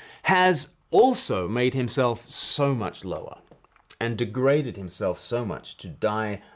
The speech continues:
the shameful death of the slave. This is the Christian claim, that when Christ shows up, it is the highest descending to the lowest depth in order to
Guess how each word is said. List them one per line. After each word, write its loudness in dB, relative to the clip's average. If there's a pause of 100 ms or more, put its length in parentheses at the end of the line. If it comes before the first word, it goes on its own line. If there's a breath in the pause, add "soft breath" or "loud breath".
the -4
shameful -4
death -14 (420 soft breath)
of -4
the -10
slave. -6 (760)
This -2
is -2
the -6
Christian -6
claim, -8 (540 loud breath)
that -2
when -2
Christ -2
shows 0
up, -6 (200 loud breath)
it -2
is -2
the 0
highest -2
descending -2
to -10
the 0
lowest 0
depth -8 (300 loud breath)
in 0
order 6
to -8